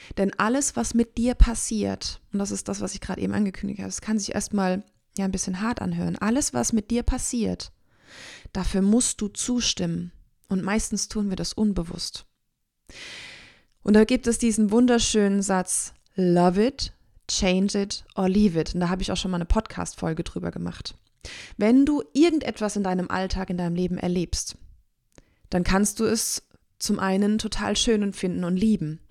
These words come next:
Love it. Wenn du aber merkst, „Hm, ich kann das irgendwie nicht so wirklich lieben, das ist nicht so wirklich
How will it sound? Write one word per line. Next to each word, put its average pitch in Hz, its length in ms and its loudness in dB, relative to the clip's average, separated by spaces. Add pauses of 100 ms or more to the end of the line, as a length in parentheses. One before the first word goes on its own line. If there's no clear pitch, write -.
Love 180 360 4
it. - 220 -6 (1160)
Wenn 220 140 4
du 254 80 6
aber 247 160 6
merkst, 247 260 2
„Hm, 262 320 2
ich 185 180 -4
kann 226 180 -2
das 233 120 -2
irgendwie 247 200 0
nicht 214 140 -2
so 185 180 -2
wirklich 190 300 0
lieben, 214 260 0
das 156 100 -2
ist 180 160 -2
nicht 226 200 0
so 269 120 -4
wirklich 262 320 -4